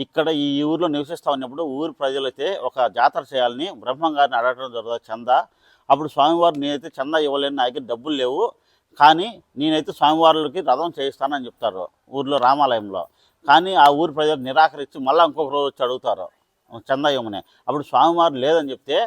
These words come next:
ఆ ఊరి ప్రజలు ఆగ్రహించి స్వామివారికి ఊర్లో ఎవరు కూడా నీళ్ళు ఇవ్వకుండా చేస్తారు. అప్పుడు వచ్చేసి ఆ స్వామివారు ఎంతో బాధతో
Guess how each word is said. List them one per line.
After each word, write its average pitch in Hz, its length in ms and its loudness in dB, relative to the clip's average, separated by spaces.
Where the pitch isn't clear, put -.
ఆ 131 40 10
ఊరి 175 200 0
ప్రజలు 156 320 2
ఆగ్రహించి 139 500 -4
స్వామివారికి 156 580 2
ఊర్లో 147 240 -2
ఎవరు 151 220 -2
కూడా 165 180 0
నీళ్ళు 160 200 -6
ఇవ్వకుండా 127 360 -8
చేస్తారు. 95 380 -8
అప్పుడు 147 320 -2
వచ్చేసి 170 300 -4
ఆ - 20 8
స్వామివారు 165 480 4
ఎంతో 151 180 -4
బాధతో 151 340 4